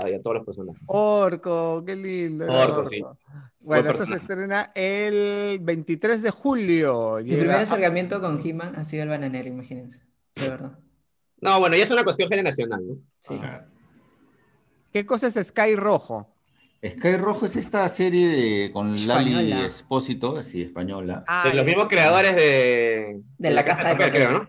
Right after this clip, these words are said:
Speaker 4: Que
Speaker 3: Y con
Speaker 4: estuvo,
Speaker 3: Miguel Ángel
Speaker 4: me gu-,
Speaker 3: Silvestre
Speaker 4: me gustó,
Speaker 3: también.
Speaker 4: ah, me gustó bastante, ¿ah? O sea,
Speaker 3: Yo la
Speaker 4: porque
Speaker 3: recomendé.
Speaker 4: era, era bien trepidante, así.
Speaker 2: Ah, pero la han hecho al toque, ¿no? Porque hace
Speaker 4: Sí.
Speaker 2: poquito <laughs> anunciamos el, es más, to-,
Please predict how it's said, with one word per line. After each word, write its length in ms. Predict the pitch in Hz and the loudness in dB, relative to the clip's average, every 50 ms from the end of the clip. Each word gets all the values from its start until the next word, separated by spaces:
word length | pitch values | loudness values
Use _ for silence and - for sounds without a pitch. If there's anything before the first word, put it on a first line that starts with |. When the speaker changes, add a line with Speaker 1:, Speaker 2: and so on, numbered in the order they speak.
| _ _ | _ _
Speaker 4:
Que 80 | - 131 | 0 2
Speaker 3:
Y 60 | 131 | 4
con 80 | 180 180 | 4 6
Speaker 4:
estuvo, 40 | 208 - | 6 6
Speaker 3:
Miguel 200 | 151 147 151 156 160 | 6 4 4 2 0
Ángel 180 | 160 156 - | -2 -2 0
Speaker 4:
me 60 | 160 | 0
gu-, 40 | 156 147 | 2 2
Speaker 3:
Silvestre 260 | 147 143 139 160 151 | 2 2 0 2 2
Speaker 4:
me 60 | 151 | 2
gustó, 260 | 151 151 131 135 277 | 2 2 2 2 2
Speaker 3:
también. 160 | 269 233 165 160 | 4 4 4 2
Speaker 4:
ah, 20 | 170 | 2
me 60 | 175 | -2
gustó 260 | 170 170 170 175 226 | -2 -2 -2 0 0
bastante, 440 | 220 214 - - 226 202 160 120 113 | 0 0 -2 -2 -4 -4 -2 0 0
¿ah? 120 | - 254 302 277 | 0 0 -2 -4
O 40 | 226 | -4
sea, 440 | - - 147 147 143 143 135 131 131 | -4 -4 -4 -2 0 0 2 2 2
Speaker 3:
Yo 60 | - | 2
la 80 | 226 254 | 2 2
Speaker 4:
porque 160 | 247 254 208 | 2 2 0
Speaker 3:
recomendé. 180 | 170 156 151 147 | 0 0 0 0
Speaker 4:
era, 180 | 147 165 151 - | 0 0 -2 -4
era 260 | 127 143 147 139 151 | -2 -2 0 0 2
bien 240 | 156 160 165 175 170 | 2 2 2 2 0
trepidante, 640 | - - 165 139 131 131 131 120 107 90 - 85 85 98 - - - 131 | 0 -2 0 2 2 4 4 2 0 -2 -4 -8 -8 -10 -16 -18 -18 -16
así. 320 | 127 - - 120 113 - - - - - | -12 -8 -8 -8 -8 -8 -12 -20 -12 -4
Speaker 2:
Ah, 160 | - 214 233 226 | -2 -2 0 0
pero 140 | - 170 170 | 0 0 0
la 80 | 180 202 | 0 0
han 100 | 220 254 | -2 -4
hecho 160 | 269 - 277 | -4 -2 -4
al 140 | 240 214 - | -4 -2 -2
toque, 280 | 311 330 277 254 196 | -4 -4 -2 -2 -2
¿no? 180 | 190 220 277 440 494 - | 0 0 -2 -2 -4 -6
Porque 300 | - 185 170 180 175 180 | -8 -8 -6 -4 -2 0
hace 140 | 196 254 370 | 0 0 0
Speaker 4:
Sí. 40 | 392 | 0
Speaker 2:
poquito 560 | 226 233 208 233 240 - 247 226 220 208 262 220 208 - 202 196 | -2 -4 -10 -10 -6 -4 -2 0 2 2 0 -2 -6 -10 -12 -10
<laughs> 240 | 220 180 175 175 180 | -8 -8 -4 -2 -2
anunciamos 640 | 180 170 170 165 165 - 240 254 233 196 202 - | 0 0 0 -2 -2 -2 -2 -2 -2 -2 -2 -2
el, 300 | 214 175 175 175 165 151 147 | -2 -2 -2 -2 -4 -4 -4
es 60 | 160 | -4
más, 160 | 180 196 180 | -4 -4 -4
to-, 160 | - 170 147 | -6 -8 -10